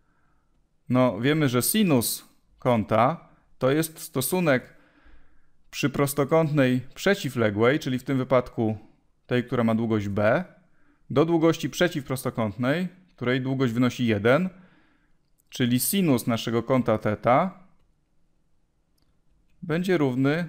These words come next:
po prostu B. Czyli widzimy, że współrzędne tego punktu przecięcia to jest po prostu cosinus teta,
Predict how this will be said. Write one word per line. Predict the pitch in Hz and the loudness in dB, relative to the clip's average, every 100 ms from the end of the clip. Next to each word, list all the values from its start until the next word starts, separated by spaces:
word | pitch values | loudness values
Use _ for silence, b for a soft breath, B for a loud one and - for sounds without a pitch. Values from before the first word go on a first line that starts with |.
| - | -10
po | 120 | -12
prostu | - 117 - 185 | -4 -4 -2 -6
B. | 185 165 104 - _ _ _ _ _ b b b b b | 2 2 2 -6 _ _ _ _ _ b b b b b
Czyli | - 127 | -4 -4
widzimy, | 135 156 240 160 110 127 165 - - - | -2 -2 2 4 4 2 -2 -12 -18 -10
że | 104 127 123 | 0 2 2
współrzędne | - - 123 110 165 226 190 139 110 104 - _ _ _ _ _ _ _ _ _ _ _ - - - | -4 -6 -4 0 2 2 2 2 2 -2 -12 _ _ _ _ _ _ _ _ _ _ _ -20 -20 -4
tego | 127 113 117 110 107 - _ _ _ _ _ _ _ _ _ _ _ _ _ _ | -2 2 4 4 2 -8 _ _ _ _ _ _ _ _ _ _ _ _ _ _
punktu | 143 185 - 139 | -4 -4 -2 -2
przecięcia | 143 131 117 101 - 110 165 b b b b _ _ _ _ _ _ | -2 -2 -2 -2 -2 -2 -2 b b b b _ _ _ _ _ _
to | - 160 | 0 0
jest | 202 - | 2 -2
po | 175 | 0
prostu | 175 170 - 147 135 - - _ _ | 0 0 0 0 0 -4 -20 _ _
cosinus | 143 139 - 151 113 101 - | -2 -2 0 4 4 2 -4
teta, | - 101 - 117 170 185 | -4 -4 0 2 2 -4